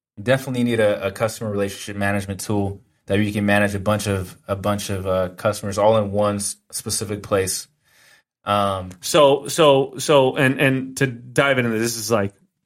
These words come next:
Speaker 2: C R Ms, you already know I nerd out
Speaker 1: Could
Speaker 2: about
Speaker 1: be a
Speaker 2: the
Speaker 1: full
Speaker 2: C R M.
Speaker 1: episode.
Speaker 2: I, I, I nerd
Speaker 1: Yeah.
Speaker 2: out all day long about this. Um, a C R M, um, is important for so many reasons, but also it allows you, most,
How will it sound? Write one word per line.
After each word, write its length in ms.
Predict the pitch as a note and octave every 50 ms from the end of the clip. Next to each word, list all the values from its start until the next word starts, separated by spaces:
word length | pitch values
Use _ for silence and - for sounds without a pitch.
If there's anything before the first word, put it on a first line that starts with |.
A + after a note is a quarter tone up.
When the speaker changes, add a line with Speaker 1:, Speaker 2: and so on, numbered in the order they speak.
| _
Speaker 2:
C 200 | - - - C#3
R 180 | B2 A2+ A2+ A2+
Ms, 100 | A2 G#2+
you 120 | A#2 A#2+
already 280 | A#2 A2+ A2+ A2 G#2 G#2
know 220 | G#2 A2 G#2+ G#2
I 60 | G#2 G#2
nerd 260 | G#2 G#2 G#2 G#2 G#2
out 140 | G2+ G2 G2
Speaker 1:
Could 80 | F#2+ G2
Speaker 2:
about 60 | G2
Speaker 1:
be 60 | A#2
a 40 | A#2
Speaker 2:
the 60 | A2+
Speaker 1:
full 100 | - B2
Speaker 2:
C 60 | A2+
R 80 | G2+ G2
M. 20 |
Speaker 1:
episode. 340 | G2 F#2 F#2+ G2 F#2 F2+ F2+
Speaker 2:
I, 180 | - A#2 A#2 A2+
I, 160 | - - B2
I 20 | A#2+ A#2+ A#2+ B2 B2 - - A#2+ B2+
nerd 200 | B2+ B2+ B2+ B2
Speaker 1:
Yeah. 120 | A#2+ A#2+ A#2
Speaker 2:
out 200 | A2+ - - _
all 220 | - C#3+ C#3 C#3 C3+
day 160 | C3 B2+ B2
long 240 | A#2+ A#2 A#2 A#2 A#2
about 240 | A#2 A2+ A2 A2
this. 200 | A#2 A#2+ A2 - - - - - - _ _ _
Um, 440 | - D3 C3+ C3 B2 A#2 A#2 - - _ _
a 100 | C#3 C3+
C 280 | - - - - A3
R 260 | A3 G#3+ G#3 E3+ C#3+ C#3+
M, 480 | D3 D3 C#3 C3+ C3 B2+ - - - _ _ _ _ _ _ _
um, 440 | - C3+ C3 B2+ B2 A#2+ A#2+ A#2+ - -
is 280 | C#3 C3 A#2 A2+ -
important 520 | - - C3+ B2+ - - C3 B2+ A#2+ A#2+ A2+
for 80 | A#2+
so 400 | A2+ - - - - C3 C3 C#3
many 300 | C#3 C#3 C3 B2 A#2+ A2+
reasons, 580 | G#2+ G#2+ A#2 A#2+ B2 D#3 E3+ F3+ F#3+ G3+ - - _ _ _ _ _ _ _ _ _ _ -
but 140 | C#3 C3
also 760 | - - D3 D#3+ F3+ F3 - - D#3+ C#3+ C3+ C3 B2+ B2 - - _
it 140 | C#3+ C#3 C3
allows 520 | C3 B2 B2 B2 B2+ C3 C3+ C3+ C3 B2+
you, 260 | B2 B2+ B2+ B2 A#2+ A#2+
most, 520 | B2 C3 C3+ C#3 D3 C#3 - - _ -